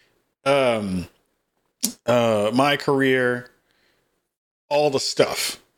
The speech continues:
you know, and, and we basically got that thing in a week. That was the hardest week I've worked in the game industry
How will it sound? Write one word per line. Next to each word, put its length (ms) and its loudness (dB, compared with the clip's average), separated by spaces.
you 80 6
know, 240 0
and, 180 2
and 240 2
we 60 0
basically 320 2
got 160 2
that 140 0
thing 120 2
in 80 0
a 60 -4
week. 400 0
That 160 0
was 100 0
the 80 0
hardest 720 0
week 480 0
I've 280 2
worked 360 0
in 100 -2
the 80 2
game 300 2
industry 560 -2